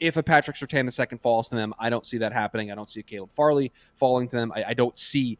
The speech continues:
those two players falling to them. Or they could take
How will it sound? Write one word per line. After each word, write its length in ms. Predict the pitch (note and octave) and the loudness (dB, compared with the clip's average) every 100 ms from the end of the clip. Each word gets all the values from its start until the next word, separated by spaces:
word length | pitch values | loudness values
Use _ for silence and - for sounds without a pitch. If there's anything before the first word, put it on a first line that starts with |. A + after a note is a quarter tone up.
| B2+ | 0
those 280 | C3+ C3+ | 2 2
two 140 | - B2 | 0 -4
players 320 | - A2 A2 | 0 0 0
falling 320 | A2+ G#2+ F#2 | -2 -2 -6
to 140 | - - | -14 -20
them. 80 | _ _ _ _ _ _ _ _ _ - | _ _ _ _ _ _ _ _ _ 6
Or 500 | A3+ A3 C#3+ E3 - _ _ _ _ _ _ _ _ A#2+ | 10 12 12 8 0 _ _ _ _ _ _ _ _ 0
they 200 | E3+ E3 | 4 4
could 400 | - E3 D#3 C#3+ _ _ _ _ - | 2 0 0 -2 _ _ _ _ -10
take 440 | - D#3+ - _ | -2 -2 -2 _